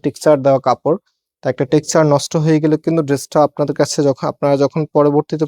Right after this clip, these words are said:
পরবেন আর ভালো লাগবে না। So, এগুলো আপনাকে দিবে সব থেকে গর্জিয়াস লুকিং, but এগুলো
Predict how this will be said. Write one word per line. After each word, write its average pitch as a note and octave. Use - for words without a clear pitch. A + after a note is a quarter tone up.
পরবেন D3
আর C#3
ভালো C#3
লাগবে B2
না। D2
So, -
এগুলো D3+
আপনাকে D#3
দিবে D#3
সব C#3+
থেকে D#3+
গর্জিয়াস C#3
লুকিং, D3+
but C3+
এগুলো D3+